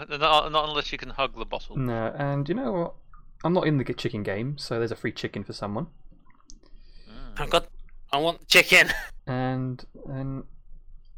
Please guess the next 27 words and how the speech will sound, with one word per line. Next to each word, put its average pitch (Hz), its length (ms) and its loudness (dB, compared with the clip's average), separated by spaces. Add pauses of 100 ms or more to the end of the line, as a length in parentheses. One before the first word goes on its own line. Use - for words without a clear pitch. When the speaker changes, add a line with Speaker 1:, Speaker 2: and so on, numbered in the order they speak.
(240)
Speaker 2:
<sighs> - 1500 -12
actually, 110 280 -8
hang 101 160 -6
on. 95 120 -10
Can - 160 -12
I 101 180 -6 (1120)
relay 107 400 0
those 101 160 0
out? 95 280 -4 (100)
<laughs> - 100 -12
Sorry. - 220 -4 (800)
Speaker 1:
Mm. 101 280 -10 (1080)
I'll 185 140 0
allow 104 340 4
this. 110 220 -14
Speaker 2:
Yeah, 117 100 -8
that's, - 320 -12
I'm - 120 -14
gonna 113 60 -10
put - 120 -10
the 117 60 -10
mead 123 220 -6
over 104 100 -4
here, 156 640 -2 (1400)
then 143 220 0
the 110 80 -2
silk, - 440 -8